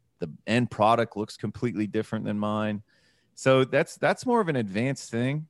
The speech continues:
Um, but I would, you know, if you're, if you were looking to get started, I would, I would just keep it simple. Um, even maybe, I mean, something Javin Bernakovich did when he briefly did it was, all they did was grow pea shoots.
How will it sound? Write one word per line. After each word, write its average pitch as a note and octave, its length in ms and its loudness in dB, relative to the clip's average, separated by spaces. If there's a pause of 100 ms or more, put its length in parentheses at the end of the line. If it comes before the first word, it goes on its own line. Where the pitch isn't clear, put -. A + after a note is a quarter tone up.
(180)
Um, G#2 680 0
but G2+ 100 0
I A#2 140 4
would, E3 180 2
you A#2+ 140 -4
know, A#2+ 160 2
if - 160 -4
you're, D3 180 -6
if - 160 -12
you D3+ 60 -8
were D#3 80 -6
looking C#3 240 -6
to A#2+ 60 -4
get G#2+ 120 -4
started, A#2 460 0
I G#2 140 4
would, A#2+ 160 0
I G#2+ 100 2
would D3 100 2
just C#3+ 220 -4
keep C3+ 240 -4
it A#2+ 80 -4
simple. C#3 560 0 (500)
Um, G#2 260 4
even B2 300 2
maybe, A#2+ 300 2
I A2+ 40 2
mean, G#2+ 200 0
something G#2 320 -2
Javin A2+ 400 4
Bernakovich G2 720 2
did G#2+ 200 4
when G2+ 120 0
he G2+ 220 2 (120)
briefly G2+ 380 2
did G2+ 200 2
it G2+ 60 4
was, F#2+ 240 -2
all A2+ 160 4
they A#2+ 120 4
did A2 180 2
was G#2 120 -4
grow G#2 200 0
pea A2+ 240 -4
shoots. A#2 500 -6